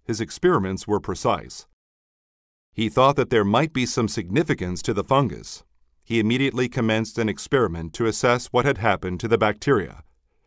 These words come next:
It had either died by accident or the fungus had killed it. The subsequent tests proved it was the latter reason. What he found astonished him.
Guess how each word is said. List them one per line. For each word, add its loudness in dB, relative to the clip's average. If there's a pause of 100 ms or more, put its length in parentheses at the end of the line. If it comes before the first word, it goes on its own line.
(260)
It 6
had 4
either 2
died 4
by -4
accident 0 (180)
or 2
the 2
fungus 0
had -6
killed -6
it. -20 (600)
The -10
subsequent -2
tests -2 (120)
proved 2
it 0
was 0
the 0
latter 4
reason. -6 (1200)
What 4
he 0
found 4
astonished 2
him. -10